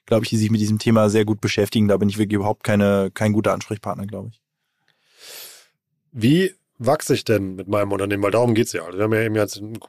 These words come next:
Speaker 2: also wir haben unser Team zusammengestellt, wir haben eben halt eine Idee, eben, wir haben unsere Mitgründer halt irgendwie ausgesucht und sind jetzt eben halt ganz gut unterwegs. Und jetzt soll das Ganze sehr erfolgreich werden. Wie schaffe ich das denn?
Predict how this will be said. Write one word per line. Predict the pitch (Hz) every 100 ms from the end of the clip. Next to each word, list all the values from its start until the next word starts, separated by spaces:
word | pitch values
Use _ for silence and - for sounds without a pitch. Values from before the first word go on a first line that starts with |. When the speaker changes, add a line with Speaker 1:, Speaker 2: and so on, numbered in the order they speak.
| 123 123
Speaker 2:
also | 107
wir | 104
haben | 107
unser | 104 104
Team | 175
zusammengestellt, | 147 123 127 113 - 117 113
wir | 107
haben | 104
eben | 104
halt | 101
eine | 101
Idee, | 104 127 131 131 123
eben, | 113
wir | 110 104
haben | 104
unsere | 104
Mitgründer | 127 117 113 110
halt | 107
irgendwie | 107
ausgesucht | 104 107 107 101 110 110
und | 104
sind | 107
jetzt | 104
eben | 104
halt | 101
ganz | 107 104
gut | 117 104
unterwegs. | 95 85 82 -
Und | 95
jetzt | 107
soll | 110
das | 110
Ganze | - 110
sehr | 107 104
erfolgreich | - 95 - 101 -
werden. | 113 101
Wie | 95
schaffe | - 117
ich | 101
das | 104
denn? | -